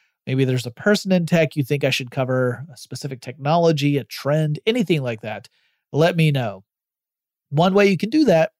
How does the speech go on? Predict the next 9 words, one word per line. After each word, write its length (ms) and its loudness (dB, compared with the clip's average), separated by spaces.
is 140 0
you 80 -2
can 140 -4
download 480 2
the 160 2
iHeartRadio 840 0
app. 240 -4
It 140 2
is 240 2